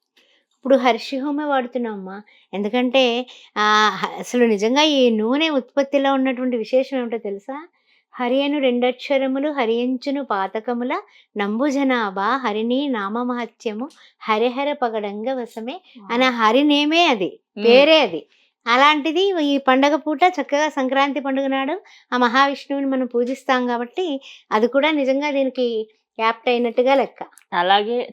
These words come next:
Speaker 2: చాలా న్యాచురల్ గా గానుగ
Speaker 1: అవును.
Speaker 2: నూనె,
Speaker 1: అవును.
Speaker 2: ఎద్దుని, ఆ, చుట్టూరుగా తిప్పుతూ ఒక భాండీ లాగా అది పెట్టి
Speaker 1: మ్మ్.
Speaker 2: న్యాచురల్ ప్రాసెస్ లో ఎలాంటి కెమికల్స్ లేకుండా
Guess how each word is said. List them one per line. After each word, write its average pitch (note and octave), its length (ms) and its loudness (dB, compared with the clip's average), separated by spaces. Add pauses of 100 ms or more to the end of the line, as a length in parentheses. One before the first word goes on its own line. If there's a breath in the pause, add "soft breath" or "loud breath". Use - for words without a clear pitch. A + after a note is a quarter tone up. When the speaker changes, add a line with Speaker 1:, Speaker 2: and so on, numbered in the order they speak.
Speaker 2:
చాలా F#3+ 140 -4
న్యాచురల్ F3+ 680 -2
గా A#3+ 360 0
గానుగ F#3+ 440 2
Speaker 1:
అవును. G#3+ 160 2
Speaker 2:
నూనె, F3 260 -6 (200)
Speaker 1:
అవును. D#3 220 -4
Speaker 2:
ఎద్దుని, G3 580 2 (100)
ఆ, E3 400 0 (300)
చుట్టూరుగా A#3+ 520 2
తిప్పుతూ G#3+ 560 0
ఒక E3 540 4 (200)
భాండీ F3+ 440 4
లాగా F3 280 2
అది D#3+ 120 -2
పెట్టి E3 500 -4 (160 loud breath)
Speaker 1:
మ్మ్. D3 140 -18
Speaker 2:
న్యాచురల్ G3 580 4
ప్రాసెస్ F3 420 0
లో F3 60 -2
ఎలాంటి E3+ 580 -2
కెమికల్స్ G3 600 -4
లేకుండా A#3+ 760 2